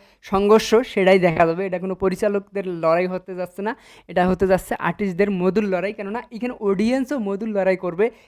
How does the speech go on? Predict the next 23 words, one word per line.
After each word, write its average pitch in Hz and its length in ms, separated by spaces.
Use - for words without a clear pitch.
দেখেন 196 220
আজকে 208 180
Facebook 202 440
থেকে 233 180
শুরু 220 260
করে 208 240
সবখানে 170 520
কেউ 233 160
কেউ 247 360
সাপোর্ট 220 240
করবে 240 160
আফান 208 260
নিশু 226 260
সে-, 208 300
মানে 185 200
সিনেমা, 208 460
আহ, 190 200
চঞ্চল 202 320
চৌধুরীকে, 202 580
এবং 185 460
কেউ 190 140
কেউ 185 300
মানে 160 500